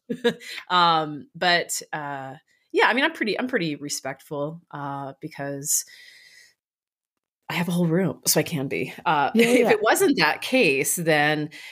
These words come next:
Speaker 1: uh, that would be a different story. I do have, like, a, um, broom in every room.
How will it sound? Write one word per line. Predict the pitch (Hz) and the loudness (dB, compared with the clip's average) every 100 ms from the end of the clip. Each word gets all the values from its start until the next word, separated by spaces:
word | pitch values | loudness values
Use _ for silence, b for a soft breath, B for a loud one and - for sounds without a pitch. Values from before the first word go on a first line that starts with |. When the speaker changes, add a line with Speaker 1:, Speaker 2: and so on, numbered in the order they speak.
| B | B
Speaker 1:
uh, | 139 135 135 | -2 0 2
that | 160 | 2
would | 160 | 2
be | 156 | 0
a | |
different | 156 147 | -4 -6
story. | - 147 | -2 0
I | 180 | 0
do | 175 240 | 0 0
have, | 262 180 196 | 4 4 4
like, | 165 147 - - - | 0 -2 -6 -8 -2
a, | 160 147 143 143 _ _ - | 0 0 -4 -6 _ _ -10
um, | 143 127 120 127 - - | -6 -6 -8 -12 -16 -6
broom | 156 151 151 170 | 0 2 4 2
in | 151 | 0
every | 139 147 | 0 2
room. | 143 147 165 208 | 2 4 2 0